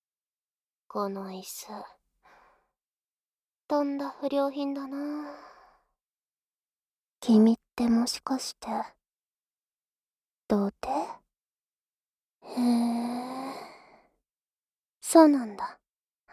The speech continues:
なんとなくそんな気はしてたけど、君ってモテなさそうだもんね。クラスの女子と話してるとこ見たことないし、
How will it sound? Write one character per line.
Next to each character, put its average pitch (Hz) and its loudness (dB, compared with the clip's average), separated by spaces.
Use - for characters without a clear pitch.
な 285 4
ん 285 2
と 294 0
な 285 2
く - -8
そ 269 0
ん 262 4
な 262 0
気 - -6
は 254 -4
し - -12
て 262 -6
た 247 -10
け - -10
ど、 - -6
君 196 4
っ - -2
て 208 -4
モ 196 -2
テ 214 -4
な 220 0
さ - -6
そ 247 -4
う 254 -4
だ 285 0
も 247 0
ん 226 -12
ね。 - -8
ク 285 8
ラ 277 4
ス - -2
の 233 4
女 247 -4
子 - -6
と 226 -4
話 226 0
し - -12
て - -2
る 269 -4
と - -8
こ - -2
見 226 4
た - -8
こ - -8
と - -2
な 240 2
い 269 2
し、 - -4